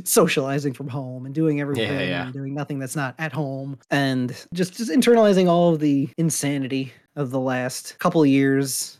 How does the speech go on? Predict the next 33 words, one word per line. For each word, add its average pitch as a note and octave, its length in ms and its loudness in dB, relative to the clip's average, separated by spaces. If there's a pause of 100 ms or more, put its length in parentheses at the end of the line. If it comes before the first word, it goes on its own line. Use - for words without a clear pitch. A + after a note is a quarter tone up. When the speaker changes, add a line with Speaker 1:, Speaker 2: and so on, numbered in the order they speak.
Speaker 1:
I'm G#3 180 -2
just G#3+ 200 -2
trying F3 280 4
to D3+ 200 4
be D3+ 180 4
in C#3+ 80 2
a C#3 60 0
place C3+ 360 -4
where A#2 220 -2
I'm A#2 300 -8
more E3 100 2
comfortable D3+ 520 -2
talking C#4 560 -2
about B2 300 0
all A2 180 -4
of G#2+ 60 -10
these G#2+ 220 -10
things. G#2 340 -8
I'm F#3 80 -12
also A3+ 200 -8
not F3+ 180 -2
talking D3+ 360 -2
to A#2 60 -6
people A2 300 -8
that G2+ 180 -6
often G2 420 -10 (200)
Speaker 2:
Mm-hmm. C3 240 -6 (160)
Speaker 1:
with D3 200 -8
my, B2+ 360 -8 (100)
you D3 160 -8
know, B2 100 -10
my C3 160 -6
current C#3 520 0